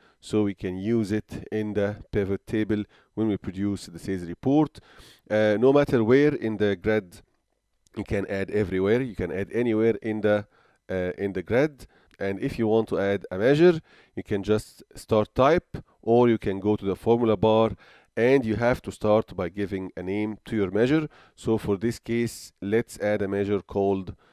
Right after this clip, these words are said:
total sales revenue, and then you have to put double dots or the colon here, and then equal. Once you write the equal, here you start, uh, writing your measure.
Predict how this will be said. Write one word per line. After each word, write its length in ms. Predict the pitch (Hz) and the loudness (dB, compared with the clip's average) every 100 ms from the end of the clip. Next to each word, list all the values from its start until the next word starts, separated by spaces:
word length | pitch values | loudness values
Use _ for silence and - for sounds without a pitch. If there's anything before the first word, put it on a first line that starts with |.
| _ _ | _ _
total 580 | - 139 - 156 151 139 - | 0 0 2 2 0 -4 -16
sales 640 | - - 107 107 101 92 - - - - | -20 -6 -2 -2 -2 -6 -12 -16 -18 -6
revenue, 500 | 101 117 143 170 196 _ _ _ _ | -2 0 4 4 4 _ _ _ _
and 120 | 95 | -6
then 140 | 98 117 | 0 0
you 140 | 113 | 2
have 260 | 104 107 - | 0 -2 -4
to 100 | 107 | -8
put 520 | - 107 - - 92 - 92 | -2 -2 -2 -10 -12 -12 -4
double 300 | 101 98 95 | -2 0 2
dots 380 | 107 156 - - | 2 2 -2 -4
or 200 | 104 98 | -2 0
the 120 | 92 | -2
colon 420 | - 113 123 135 | -2 2 4 2
here, 400 | 117 113 131 160 180 _ _ _ | -4 0 0 0 -4 _ _ _
and 180 | - 92 | -12 -6
then 240 | 98 101 95 | -2 -4 -4
equal. 380 | 110 - 87 78 - _ - | -10 -8 -8 -8 -12 _ 2
Once 360 | 113 147 - | 6 6 4
you 120 | 127 | 2
write 460 | 113 113 - - - | 4 4 0 -8 -10
the 140 | - | -6
equal, 420 | 107 - 110 107 110 _ _ | -6 -4 0 0 -2 _ _
here 280 | - 110 113 | -8 -2 0
you 140 | 98 98 | -2 -4
start, 600 | - 104 101 95 _ - - _ _ | -4 0 0 0 _ -20 -20 _ _
uh, 180 | - 92 - | -6 -4 -2
writing 460 | 101 98 - 95 | 0 0 -4 -8
your 240 | 95 90 87 | -6 -6 0
measure. 460 | 110 135 160 151 | 2 4 4 2